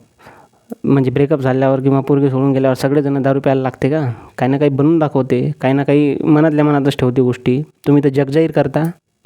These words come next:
पुऱ्या. असं ताटं वाजवून. तसं नाही करायचं. राहते, लय चांगले क्षण राहते ते आपल्या जीवनातले. मग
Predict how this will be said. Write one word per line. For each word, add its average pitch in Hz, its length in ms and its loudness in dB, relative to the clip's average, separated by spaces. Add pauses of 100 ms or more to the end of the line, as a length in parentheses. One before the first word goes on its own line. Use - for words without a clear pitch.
(220)
पुऱ्या. 139 260 0 (2000)
असं 113 280 0 (1000)
ताटं 131 200 -2
वाजवून. 131 420 0 (3000)
तसं 165 180 2
नाही 139 120 2
करायचं. - 320 -2 (1600)
राहते, 151 580 0
लय 208 120 6
चांगले 190 340 0
क्षण 156 260 0
राहते 135 240 2
ते 135 100 0
आपल्या 127 260 0
जीवनातले. 123 540 2 (2250)
मग 147 120 0